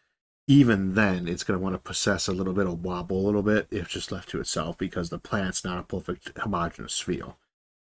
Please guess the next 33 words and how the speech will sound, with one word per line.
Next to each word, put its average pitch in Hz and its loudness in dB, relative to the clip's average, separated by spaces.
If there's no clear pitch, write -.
and 95 0
because 90 0
things 87 -2
will 87 -4
be 87 -4
touching 92 -2
the 90 -2
ring 92 -2
and 87 -4
moving, 95 0
you 92 -2
know, 82 -6
bumping 90 -4
it. - -8
So 117 8
what 101 4
you 104 -2
do 127 12
is 101 8
you 95 0
tether 101 4
it 87 -2
just 107 -6
with, 104 -4
like, 90 -4
guy 104 2
wires, 82 -6
and 101 -6
there's 110 2
nothing 107 4
too 92 -2
complicated 113 2
there. 95 -2